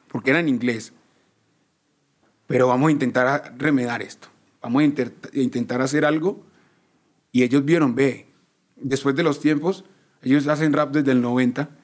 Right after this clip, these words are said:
Cuando pasa la Operación Orión y ellos ven que no son parte de los desaparecidos, de los que estaban en la cárcel, pues ellos dicen, "Pues, eh, fue el arte, fue porque quisimos ser cantantes". Entonces, si a ellos les funcionó, por eso empezaron a llamar a sus vecinos, a sus primos,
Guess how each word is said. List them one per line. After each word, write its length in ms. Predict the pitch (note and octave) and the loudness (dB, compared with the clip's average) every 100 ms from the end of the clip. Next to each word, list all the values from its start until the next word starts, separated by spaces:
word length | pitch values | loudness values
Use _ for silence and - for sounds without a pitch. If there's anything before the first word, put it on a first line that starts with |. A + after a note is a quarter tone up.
| _ _ _ _ _ _ _ - | _ _ _ _ _ _ _ -4
Cuando 220 | B2+ C3 | 0 0
pasa 160 | B2+ D3+ | 0 0
la 60 | |
Operación 520 | C3+ C3 A2+ B2 B2 B2+ | 0 0 -2 -2 -2 0
Orión 320 | C#3 C#3+ D3 | 2 4 6
y 80 | C#3+ | 4
ellos 200 | C3+ C#3+ | 4 2
ven 180 | C#3+ C#3 | 2 2
que 120 | C#3+ | 4
no 220 | C3 C#3 | 4 4
son 240 | C3 C#3 C3 | 2 2 2
parte 300 | C3+ B2+ C3+ | 0 2 2
de 40 | |
los 100 | B2+ | 0
desaparecidos, 880 | A#2 A2+ G#2+ G#2+ G2+ C3 B2+ A#2 A#2 | -4 -12 -14 -12 -2 0 2 0 -4
de 100 | A#2 | -6
los 140 | A2 | -6
que 80 | A#2+ | -8
estaban 280 | - B2 B2 | -4 0 2
en 100 | A#2+ | 0
la 140 | A#2 | -4
cárcel, 420 | B2 A#2+ C3 C#3 - _ _ _ _ _ | -8 -6 -6 -8 -12 _ _ _ _ _
pues 160 | - B2 | -2 0
ellos 220 | B2+ C#3 | 2 2
dicen, 260 | D3+ D3+ B2 | 2 2 2
"Pues, 180 | B2 A#2 | 0 -2
eh, 160 | B2+ C3 | -4 0
fue 180 | C3 C#3+ | 2 4
el 100 | D#3+ | 2
arte, 560 | G#3+ G3 - A#2+ G2 - _ | 0 0 0 -2 -2 -20 _
fue 100 | D#3+ | 0
porque 260 | D3 D3 E3 | 2 0 -2
quisimos 380 | D#3+ D3 E3 F3+ | -4 0 2 2
ser 180 | F3+ - | 0 0
cantantes". 760 | D#3+ C#3+ F3 F#3 D3 A#2 - _ _ _ _ _ _ _ - | -2 0 0 -2 -4 -12 -18 _ _ _ _ _ _ _ -2
Entonces, 420 | C#3 C#3+ D3+ F3 | 0 4 4 2
si 140 | D#3 D3+ | 2 2
a 40 | |
ellos 160 | D3+ F3+ | 2 2
les 140 | E3+ | 2
funcionó, 560 | D3+ C3+ C3+ B2+ E3 E3 | 2 2 4 4 2 2
por 120 | C3 | 2
eso 120 | B2 | 4
empezaron 340 | C#3+ C3 C3 C#3+ | 4 4 4 2
a 80 | |
llamar 400 | B2 A#2+ A#2+ B2+ - | 2 -2 0 -2 -4
a 100 | A#2+ | -6
sus 160 | B2 | -6
vecinos, 480 | A2+ A2 D#3 D3 C3 | -8 -2 2 4 2
a 60 | B2 | -4
sus 120 | A#2+ | -10
primos, 480 | - C#3+ C3+ B2+ | 2 6 6 4